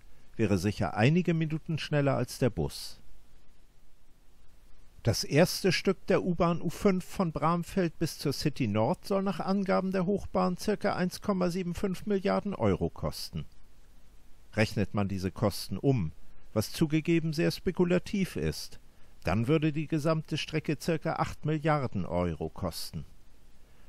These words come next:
Damit könnte man ein hervorragendes Stadtbahnnetz in Hamburg aufbauen. Man könnte die acht Milliarden aber auch für den Radverkehr ausgeben. Im Radverkehr kann man mit wenig Geld sehr große Verbesserungen erreichen.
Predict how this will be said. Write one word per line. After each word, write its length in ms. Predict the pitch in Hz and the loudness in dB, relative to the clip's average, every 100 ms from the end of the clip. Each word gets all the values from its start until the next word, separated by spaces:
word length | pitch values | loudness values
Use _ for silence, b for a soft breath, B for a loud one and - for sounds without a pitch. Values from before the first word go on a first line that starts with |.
| b | b
Damit 360 | 120 160 180 - | 4 6 4 2
könnte 260 | 170 156 | 2 2
man 180 | 165 170 | 0 -2
ein 140 | 170 165 | 0 2
hervorragendes 760 | 156 - 190 180 180 175 175 | 2 2 2 4 2 0 -4
Stadtbahnnetz 840 | - 185 - - 85 82 80 - | -2 -2 -2 0 2 2 -2 -6
in 180 | - 85 | -6 -2
Hamburg 380 | 90 87 82 - | -2 0 -4 -4
aufbauen. 580 | 98 80 - 80 73 85 - - - - - - - - - | -6 -6 -4 -4 -2 -6 -10 -16 -16 -14 -12 -10 -12 -14 -4
Man 140 | 87 | -2
könnte 300 | - 117 127 | 2 2 4
die 160 | 151 165 | 0 0
acht 220 | 170 - | -2 0
Milliarden 500 | 190 185 185 190 190 | 2 4 4 4 0
aber 220 | 180 190 | 0 0
auch 120 | - - | -2 -2
für 140 | 208 | -2
den 160 | 196 190 | 0 2
Radverkehr 680 | 208 - 101 - 87 76 | 0 0 0 0 0 -2
ausgeben. 540 | 78 - - 80 73 73 - - - - - - - - | -2 -4 -4 -4 -2 -6 -10 -14 -16 -12 -10 -8 -10 -6
Im 120 | 107 92 | -2 2
Radverkehr 680 | 95 - 127 - - 147 | 0 2 0 0 2 2
kann 240 | - 160 147 | 2 0 0
man 160 | 143 | 0
mit 200 | 143 - | 0 0
wenig 360 | 151 180 180 - | 2 4 2 0
Geld 260 | 175 170 - | 2 2 2
sehr 200 | 185 180 | 2 2
große 400 | 170 170 - 175 | 2 0 0 0
Verbesserungen 720 | 185 170 170 - 82 80 78 | 0 2 0 0 0 0 -2
erreichen. 560 | 76 78 80 78 82 | -2 0 0 0 -6